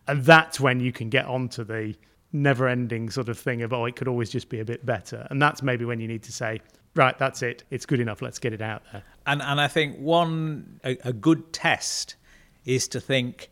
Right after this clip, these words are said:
Speaker 2: is to ask yourself the question, "Is what I am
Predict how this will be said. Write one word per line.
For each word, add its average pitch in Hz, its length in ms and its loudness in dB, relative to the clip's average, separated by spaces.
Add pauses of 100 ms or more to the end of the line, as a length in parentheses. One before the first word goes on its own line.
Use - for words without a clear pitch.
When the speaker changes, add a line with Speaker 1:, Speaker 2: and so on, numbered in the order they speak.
(120)
Speaker 2:
is 123 140 -4
to 127 120 0
ask 151 200 -2
yourself 131 320 -2
the 113 60 -8
question, 117 440 -4
"Is 139 220 -2
what 147 260 -4
I 127 200 2
am 113 260 -2